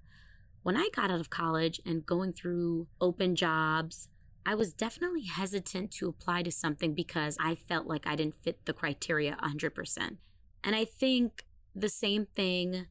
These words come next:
wouldn't really happen for a man. They're just gonna apply, you know,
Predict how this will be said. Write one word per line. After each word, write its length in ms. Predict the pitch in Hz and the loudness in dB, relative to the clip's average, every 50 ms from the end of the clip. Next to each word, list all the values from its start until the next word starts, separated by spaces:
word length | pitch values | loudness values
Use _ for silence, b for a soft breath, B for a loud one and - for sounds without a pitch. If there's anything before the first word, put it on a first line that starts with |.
| - - - 240 - - - - | -14 -20 -20 -20 -20 -20 -14 -6
wouldn't 360 | 160 160 185 247 285 254 214 | -2 2 4 6 6 6 6
really 240 | 196 202 190 175 160 | 6 6 4 4 4
happen 280 | 156 160 160 - 170 160 | 2 0 0 -2 -4 -2
for 160 | - 160 - | 0 0 0
a 40 | - | 0
man. 340 | - - - - - - - - - - - - - - - - - - - - - - - | 0 -2 -4 -4 -8 -12 -14 -16 -20 -20 -20 -20 -20 -20 -20 -20 -20 -20 -20 -20 -20 -6 -2
They're 160 | - 190 196 | 0 2 2
just 180 | 196 214 202 - | 2 2 0 2
gonna 160 | - 208 190 | 0 0 0
apply, 460 | 185 - - - 160 151 147 151 156 | -2 -2 0 0 2 2 2 2 2
you 140 | 196 240 233 | 2 2 2
know, 240 | 175 151 147 151 | 2 2 0 -2